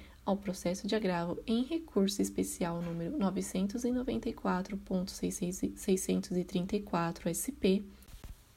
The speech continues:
o ministro Raul Araújo bem definiu o conceito da desconsideração da pessoa jurídica. Abre aspas.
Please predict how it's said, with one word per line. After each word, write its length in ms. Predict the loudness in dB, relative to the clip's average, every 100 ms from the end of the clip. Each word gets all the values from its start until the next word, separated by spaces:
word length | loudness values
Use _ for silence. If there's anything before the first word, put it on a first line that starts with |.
| -4 2
o 100 | 6
ministro 680 | 6 8 6 6 4 2 -2
Raul 400 | 4 6 8 6
Araújo 640 | 6 6 4 4 4 2 0 -6 -20 4
bem 240 | 8 8
definiu 500 | 8 2 6 6 6
o 40 | 4
conceito 580 | 2 2 4 4 4 4
da 140 | 6
desconsideração 960 | 6 4 4 4 6 2 2 0 2 2
da 80 |
pessoa 500 | 2 0 0 2 2
jurídica. 640 | 4 4 4 2 0 -4 -4 -6 -12 0
Abre 320 | 4 6 4
aspas. 560 | 4 2 0 -2 -2